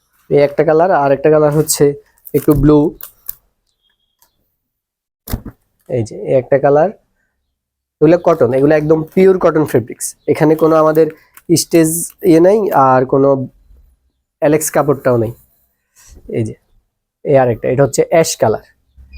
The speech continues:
সামনে পিছনে শেড আছে। আর এখানে এমব্রয়ডারি, এমব্রয়ডারি বলতে এখানে স্টিকার, লোগো মারা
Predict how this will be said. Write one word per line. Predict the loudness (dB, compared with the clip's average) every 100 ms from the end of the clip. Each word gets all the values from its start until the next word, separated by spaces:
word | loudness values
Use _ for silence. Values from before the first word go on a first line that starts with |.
| -20 -20 -20 -20 _ -14
সামনে | -4 0 2
পিছনে | 2 0 0
শেড | 0 0 0
আছে। | 0 0 -4 -6 _ _ -8
আর | -8 -6 -4
এখানে | -2 0 0 0
এমব্রয়ডারি, | 0 2 2 4 2 2
এমব্রয়ডারি | 2 2 2 2 2
বলতে | 2 2 0
এখানে | 0 0 0 -2
স্টিকার, | 0 0 0 2
লোগো | 2 2 2
মারা | 0 -4